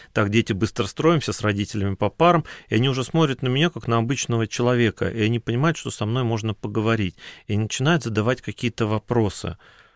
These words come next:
Вот. Мне очень нравится ещё реакция, помимо детей и родителей. А, в прошлом, кажется, году было, приехала группа вот от победителей конкурса, всё.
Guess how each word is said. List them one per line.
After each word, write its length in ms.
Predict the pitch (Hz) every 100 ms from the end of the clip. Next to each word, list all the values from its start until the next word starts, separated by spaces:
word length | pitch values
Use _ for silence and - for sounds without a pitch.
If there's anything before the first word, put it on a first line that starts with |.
| _ -
Вот. 200 | 101 90
Мне 120 | 113
очень 220 | 123 -
нравится 320 | 127 123 117 117
ещё 160 | - 117
реакция, 400 | 117 107 - 110
помимо 380 | 110 113 110
детей 300 | 107 110 117
и 20 | 110
родителей. 580 | 110 139 190 139 104 90 - - - _ -
А, 360 | 101 98 95 95
в 180 | -
прошлом, 400 | - - 160 - 107
кажется, 320 | 104 98 -
году 300 | 104 98 101
было, 300 | 98 95 98
приехала 480 | - 104 98 104 95
группа 320 | 104 - 98
вот 120 | 98
от 80 | 95
победителей 580 | - 101 95 104 98 98
конкурса, 500 | - 202 170 151 131
всё. 320 | - 156 170